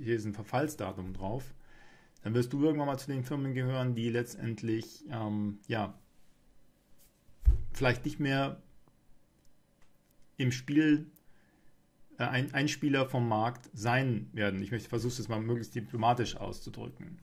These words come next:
ja. Wenn du zum Beispiel noch zu den Firmen gehörst, die immer noch irgendwelche Kundendaten auf Excel-Sheets, äh, verwalten und du hast aber bereits ein Team von zehn bis zwanzig Se-, äh, Vertrieblern oder,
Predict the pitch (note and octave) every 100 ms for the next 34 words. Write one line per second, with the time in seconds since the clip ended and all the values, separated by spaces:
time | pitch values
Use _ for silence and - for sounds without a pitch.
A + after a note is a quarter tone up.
0 | - G#2+ A2+ - - - - - - -
1 | - - - - - A2+ B2 B2 C3+ B2+
2 | B2 B2 - A#2+ B2+ C3 B2 A#2 A#2+ A#2+
3 | - B2 D3+ D#3 C3 B2 - C3 B2 A2
4 | G#2 C3+ C#3 A2 A2 A2 A2 A2 - B2
5 | - A#2+ - G#2+ - - A2 B2 G#2+ G#2+
6 | G#2+ A2+ G#2+ G#2+ B2+ G#2+ G#2 G#2 A2 G2+
7 | G#2+ G2+ G2+ - A2+ - - A2 G#2+ G2+
8 | - G#2+ G2+ - G2+ G2 G2 - A#2 B2+
9 | A#2+ G#2+ G2+ - G#2 - C#3+ A#2+ G2+ F#2
10 | G2